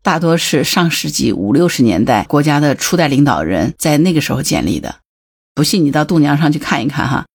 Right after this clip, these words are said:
咱们国家和阿尔及利亚、纳米比亚、埃及、肯尼亚这些国家的传统友谊，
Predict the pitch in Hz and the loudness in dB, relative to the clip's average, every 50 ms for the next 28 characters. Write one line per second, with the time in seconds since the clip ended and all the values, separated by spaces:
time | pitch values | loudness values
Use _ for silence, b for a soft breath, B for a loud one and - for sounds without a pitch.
0 | _ _ _ _ _ _ _ _ _ - - 135 151 170 170 160 151 147 156 147 | _ _ _ _ _ _ _ _ _ -4 -2 2 2 2 2 2 2 2 2 2
1 | 147 147 - 139 143 - - 165 147 - - 135 135 147 160 170 170 156 - - | 0 0 0 -2 -2 -2 -2 -4 -4 -6 -4 -2 0 2 2 2 0 -2 -4 -8
2 | _ - - 160 151 143 139 147 147 - 110 113 117 95 - - - - 147 156 | _ -2 0 2 4 4 4 4 2 0 -2 -2 -2 -2 -4 -6 -2 -2 0 0
3 | 147 151 - 98 101 - - - - 143 123 107 104 139 160 139 117 101 - - | 0 -4 -4 -4 -4 -4 -4 -6 0 2 4 4 4 4 2 0 -2 -2 -4 -2
4 | - 143 - - 120 120 - 107 117 135 139 - - 147 170 170 170 170 151 - | -2 -2 -2 0 -4 -2 0 0 -2 -2 -2 -2 0 2 2 4 4 2 2 0
5 | 76 98 113 135 143 | -2 -2 -2 -2 -2